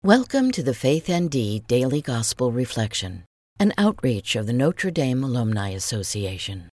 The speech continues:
Today is Monday of the twenty-eighth week in Ordinary Time. Our reading is from the eleventh chapter of Luke,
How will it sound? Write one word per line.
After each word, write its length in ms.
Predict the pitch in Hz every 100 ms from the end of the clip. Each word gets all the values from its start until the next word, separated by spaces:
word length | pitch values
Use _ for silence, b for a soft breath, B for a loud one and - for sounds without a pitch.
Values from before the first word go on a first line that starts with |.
| _ _ _ _
Today 360 | - 185 214 233
is 180 | 151
Monday 480 | 139 147 175 180 196
of 140 | - 123
the 100 | 123
twenty-eighth 600 | - 139 165 151 160 -
week 320 | 131 107 -
in 140 | 110
Ordinary 460 | 110 110 117 113 117
Time. 520 | - 120 101 90 87 _ _ _ _
Our 160 | - 180
reading 500 | 180 233 196 117 117
is 220 | - 135
from 160 | - 135
the 120 | 127
eleventh 460 | 127 151 175 220 -
chapter 460 | - 156 - 165
of 160 | 151 -
Luke, 380 | 123 101 107